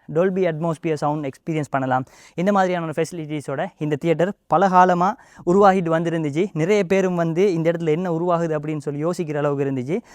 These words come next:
அப்படியான ஒரு பெரிய ஒரு தியேட்டர் தான். கிட்டத்தட்ட அறுபத்தி ஐந்து அடியும் முப்பத்தி மூன்று அடி உயரமும் அறுபத்தி ஐந்து அடி நீளமும் நினைக்கிறேன். பெரிய ஒரு ஸ்க்ரீன், one of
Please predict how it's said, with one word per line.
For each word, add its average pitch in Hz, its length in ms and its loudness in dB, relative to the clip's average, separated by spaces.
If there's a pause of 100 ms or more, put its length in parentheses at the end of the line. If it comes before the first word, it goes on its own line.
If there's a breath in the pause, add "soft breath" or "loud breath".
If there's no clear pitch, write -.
(160 loud breath)
அப்படியான 170 320 0
ஒரு 151 140 -2
பெரிய 156 240 -2
ஒரு 143 120 -2
தியேட்டர் 143 280 -4
தான். 156 140 -2
கிட்டத்தட்ட 143 440 -4
அறுபத்தி 156 480 -6
ஐந்து 160 440 -2
அடியும் 185 460 -2
முப்பத்தி 165 800 -2
மூன்று 180 420 0 (720 loud breath)
அடி 151 400 -2
உயரமும் 180 500 -2
அறுபத்தி 175 360 -6
ஐந்து 170 260 -6
அடி 165 280 -6
நீளமும் 160 480 -8
நினைக்கிறேன். 156 420 -8 (300 soft breath)
பெரிய 196 320 0
ஒரு 196 180 0 (100)
ஸ்க்ரீன், 135 180 -8
one 160 140 -6
of 175 60 -6